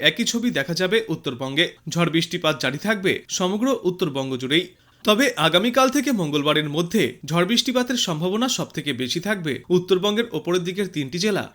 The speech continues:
দার্জিলিং, জলপাইগুড়ি এবং আলিপুরদুয়ারে। এ বাদে বাদবাকি সমগ্র উত্তরবঙ্গেই বিক্ষিপ্তভাবে ছিটেফোঁটা বৃষ্টি চলবে। সঙ্গে কোথাও কোথাও কালবৈশাখীর সম্ভাবনাও রয়েছে। সব মিলিয়ে ঝড় বৃষ্টির পূর্বাভাস জারি থাকবে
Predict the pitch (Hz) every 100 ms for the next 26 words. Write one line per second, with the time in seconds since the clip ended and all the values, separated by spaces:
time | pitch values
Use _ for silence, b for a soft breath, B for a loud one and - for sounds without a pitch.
0 | b b b 160 170 226 240 165 127 165
1 | 185 208 156 123 151 160 233 - 151 170
2 | 175 127 123 123 160 - b b b b
3 | 185 202 262 294 208 156 156 170 - 160
4 | 156 165 151 127 165 196 233 180 117 -
5 | 170 190 254 240 220 170 202 254 185 139
6 | 143 143 123 139 170 139 131 123 160 -
7 | _ b - 156 151 202 - - 208 247
8 | 254 269 254 277 165 139 170 220 214 247
9 | - 147 151 156 208 175 127 123 160 -
10 | b b b - 214 233 269 185 104 -
11 | 160 160 160 - 160 151 143 147 156 147
12 | 143 139 165 156